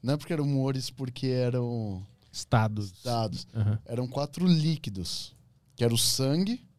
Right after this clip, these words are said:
Speaker 1: que era o principal. Aí tinha a bile, que é aquela coisa do, do, que é produzida no fígado. Tinha a bile amarela e a bile preta. E um terceiro líquido que era a fleuma.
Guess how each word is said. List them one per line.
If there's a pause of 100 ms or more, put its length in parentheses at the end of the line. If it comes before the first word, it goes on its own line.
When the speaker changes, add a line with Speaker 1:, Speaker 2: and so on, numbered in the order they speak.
(500)
Speaker 1:
que
era
o
principal. (1080)
Aí
tinha
a
bile,
que
é
aquela
coisa
do, (760)
do,
que
é
produzida
no
fígado.
Tinha
a
bile
amarela
e
a
bile
preta. (1040)
E
um
terceiro
líquido
que
era
a
fleuma.